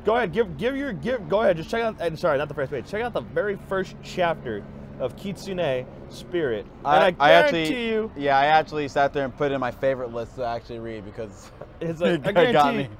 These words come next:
Speaker 1: you, you're gonna look at it and be like, "All right, I gotta see what, what more goes on."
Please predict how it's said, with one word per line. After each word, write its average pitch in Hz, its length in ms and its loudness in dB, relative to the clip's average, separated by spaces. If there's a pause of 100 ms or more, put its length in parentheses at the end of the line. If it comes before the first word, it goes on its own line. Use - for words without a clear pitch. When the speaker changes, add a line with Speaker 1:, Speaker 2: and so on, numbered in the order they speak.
Speaker 1:
you, 175 240 0
you're 165 100 -4
gonna 202 200 4
look 190 200 2
at 190 120 4
it 180 40 0
and 175 80 0
be 180 60 0
like, 170 140 6 (1400)
"All 208 80 8
right, 247 200 10
I 208 100 6
gotta 214 140 6
see 226 160 -6
what, 214 300 0
what 208 180 -2
more 208 200 0
goes 196 240 0
on." 202 240 0